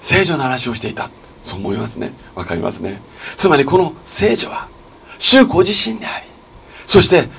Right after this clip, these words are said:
私たちがその聖女の中にあるものそのものであり、また主ご自身もその聖女であって、その中でどのように生きるのかということ、この聖女の中での交わりというものが、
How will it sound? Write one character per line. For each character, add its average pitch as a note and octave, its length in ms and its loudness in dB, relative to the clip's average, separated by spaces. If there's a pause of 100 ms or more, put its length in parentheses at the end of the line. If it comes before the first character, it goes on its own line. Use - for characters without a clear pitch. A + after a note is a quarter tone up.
私 F3 320 6
た G3 100 4
ち F3 120 0
が C#3 160 4 (120)
そ - 160 4
の E3+ 180 4 (320)
聖 G3+ 240 -2
女 F3 120 -2
の F3 60 2
中 F3+ 200 4
に F3 80 -2
あ F3 80 6
る F3+ 80 6
も D#3+ 120 2
の D#3 60 4
そ D#3 140 -2
の D#3+ 80 4
も F3 120 6
の F#3 100 8
で E3 80 6
あ D#3+ 40 10
り、 D#3 60 6
ま F3 100 4
た G3 100 8
主 B3 200 -2
ご G3 140 10
自 G#3+ 240 2
身 A3 60 0
も E3+ 80 2
そ E3+ 100 -2
の E3+ 100 4
聖 F3+ 200 0
女 D#3+ 120 0
で - 80 4
あ - 40 6
っ - 40 -8
て、 - 160 -2 (160)
そ - 160 6
の A3 80 8
中 A#3 320 8
で C3 220 2 (680)
ど D3+ 100 6
の G3 140 8
よ F#3 120 6
う F3 40 4
に F3 120 0
生 D#3+ 40 -4
き G#3 100 2
る G3+ 60 6
の E3 140 2
か F3 120 6
と E3+ 100 0
い D#3+ 40 4
う D#3 80 6
こ D#3+ 100 4
と、 D#3+ 80 2
こ E3 120 2
の F3+ 80 6
聖 A3 220 2
女 A3+ 100 -2
の A3+ 80 2
中 - 220 2
で G#3+ 100 6
の F3 80 4
交 E3 420 2
わ - 80 4
り A3+ 80 0
と A3 120 -4
い G3 80 2
う G3+ 60 2
も G#3+ 120 0
の A3 80 2
が、 - 180 4